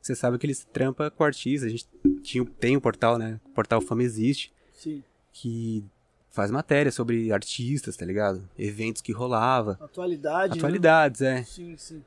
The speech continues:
Speaker 1: E aí, nessa, eu fui, virei fotógrafo, né? Fiz parceria com ele, fiz vídeo, fiz foto.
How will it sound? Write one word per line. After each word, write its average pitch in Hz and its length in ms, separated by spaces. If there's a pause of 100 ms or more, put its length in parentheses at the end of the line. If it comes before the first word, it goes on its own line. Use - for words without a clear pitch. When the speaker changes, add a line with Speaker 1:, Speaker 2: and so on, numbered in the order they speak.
(160)
Speaker 1:
E 123 100
aí, 135 560
nessa, 147 360
eu 131 760
fui, - 160
virei 123 240
fotógrafo, 131 560
né? 117 220 (160)
Fiz - 120
parceria 110 360
com 117 220
ele, 120 180
fiz 110 220
vídeo, 120 260
fiz - 140
foto. 117 420